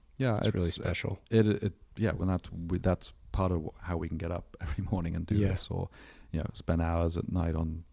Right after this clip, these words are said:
Speaker 1: online researching stuff, or, you know, taking a conversation for an hour in the evening with a, with a client who has questions, worries, ideas about, you know, their next purchase. Um, it's sort of, it's all encompassing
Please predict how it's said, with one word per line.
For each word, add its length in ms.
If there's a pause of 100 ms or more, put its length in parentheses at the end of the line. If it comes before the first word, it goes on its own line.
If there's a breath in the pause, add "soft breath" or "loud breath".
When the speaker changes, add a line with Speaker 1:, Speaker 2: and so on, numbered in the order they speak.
Speaker 1:
online 460
researching 500
stuff, 480
or, 180 (480 soft breath)
you 60
know, 60
taking 260
a 40
conversation 680
for 140
an 60
hour 400 (460)
in 100
the 60
evening 360
with 120
a, 80 (180)
with 120
a 40
client 440
who 100
has 500
questions, 760 (200)
worries, 400
ideas 380
about, 320 (160)
you 80
know, 160
their 100
next 300
purchase. 500 (760 soft breath)
Um, 400 (160)
it's 420 (460 soft breath)
sort 280
of, 120
it's 100
all 220
encompassing 800